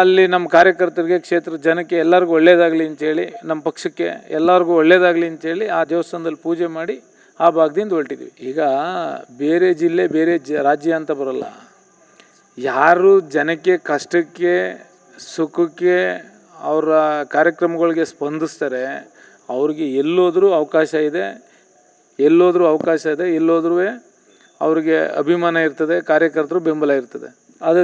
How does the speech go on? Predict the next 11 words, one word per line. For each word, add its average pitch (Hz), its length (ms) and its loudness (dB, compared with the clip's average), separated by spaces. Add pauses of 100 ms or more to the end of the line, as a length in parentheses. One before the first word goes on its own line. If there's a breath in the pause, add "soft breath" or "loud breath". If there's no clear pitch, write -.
ಚಿಂತನೆ 190 280 0 (100)
ಮಾಡ್ತಾ 180 320 2
ಇದ್ದೀವಿ 160 240 0 (140)
ನಾವು, 160 240 2
ನಮ್ಮ 165 180 -4
ಸ್ನೇಹಿತರೆಲ್ಲ 165 480 -2
ಕುಂದ್ಕೊಂಡು. 151 460 -8 (340)
ಸದ್ಯದಲ್ಲಿ 180 460 0
ಅದನ್ನ 165 260 -6 (240)
ನೋಡ್ಕೊಂಡು, 170 440 -4 (100)
ನಾವು 151 160 -6